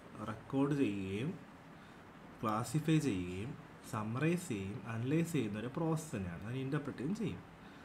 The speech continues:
അതിൻ്റെ primary purpose എന്ന് പറഞ്ഞാൽ financial ഇൻഫർമേഷന് അത് ആർക്കാണോ ഉപയോഗമുള്ളത് അവർക്ക് എത്തിക്കുക, അത് അക്യുറേറ്റ് ആയിട്ടുള്ള financial information എത്തിക്കുക.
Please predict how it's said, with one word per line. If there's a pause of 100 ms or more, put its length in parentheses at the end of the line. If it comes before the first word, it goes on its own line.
(680)
അതിൻ്റെ (140)
primary
purpose
എന്ന്
പറഞ്ഞാൽ (240)
financial
ഇൻഫർമേഷന് (560)
അത് (140)
ആർക്കാണോ
ഉപയോഗമുള്ളത് (240)
അവർക്ക് (160)
എത്തിക്കുക, (180)
അത്
അക്യുറേറ്റ്
ആയിട്ടുള്ള
financial
information (120)
എത്തിക്കുക.